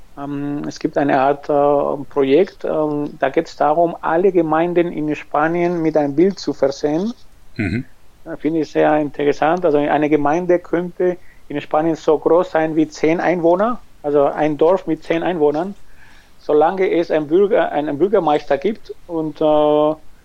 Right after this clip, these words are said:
Speaker 1: äh, ja, und ein, ein Rathaus, das, äh, rechtlich gesehen ist das eine Gemeinde. Und wir wollen, dass es für alle ein, äh, mindestens ein Bild gibt.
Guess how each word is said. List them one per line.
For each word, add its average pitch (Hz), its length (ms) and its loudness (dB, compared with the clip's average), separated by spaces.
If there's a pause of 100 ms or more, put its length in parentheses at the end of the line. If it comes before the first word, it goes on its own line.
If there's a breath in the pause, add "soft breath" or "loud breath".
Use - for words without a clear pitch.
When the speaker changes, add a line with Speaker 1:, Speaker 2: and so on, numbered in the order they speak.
(480 soft breath)
Speaker 1:
äh, 151 720 2
ja, 143 120 4
und 143 260 -4
ein, 139 160 -4
ein 139 140 -4
Rathaus, 139 600 0
das, 160 320 -2
äh, 160 40 -2
rechtlich 151 2000 -2
gesehen 160 320 2
ist 165 160 0
das 165 120 0
eine 180 180 0
Gemeinde. 185 480 2 (680 loud breath)
Und 160 140 -10
wir 165 140 6
wollen, 160 260 2
dass 160 180 2
es 156 120 0
für 170 200 -2
alle 151 360 4
ein, 147 220 -4
äh, 151 260 -6
mindestens 160 420 -2
ein 131 140 0
Bild 139 240 2
gibt. - 140 -8